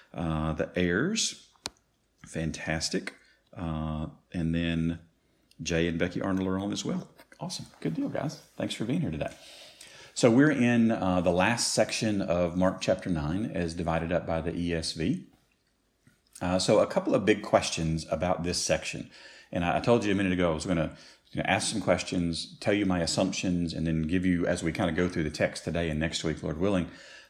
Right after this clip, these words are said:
the, the reasons or the justification behind those assumptions. I, I find it helpful sometimes for, for people who are teaching the Bible to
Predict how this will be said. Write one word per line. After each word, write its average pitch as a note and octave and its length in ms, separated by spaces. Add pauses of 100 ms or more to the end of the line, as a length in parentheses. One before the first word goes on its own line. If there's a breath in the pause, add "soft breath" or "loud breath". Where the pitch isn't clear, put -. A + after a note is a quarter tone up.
the, F2 240
the E2 180
reasons F2 560
or D#2+ 80
the D#2 80
justification F2 640
behind D#2 240
those D2+ 140
assumptions. - 540
I, E2+ 180 (400 loud breath)
I G#2+ 80
find G3 280
it B2+ 100
helpful A2+ 340
sometimes E2+ 580
for, D#2 380 (480 loud breath)
for A#2+ 80
people A#2+ 240
who A2+ 80
are G2 100
teaching G#2 340
the E2+ 60
Bible E2+ 360
to F2 340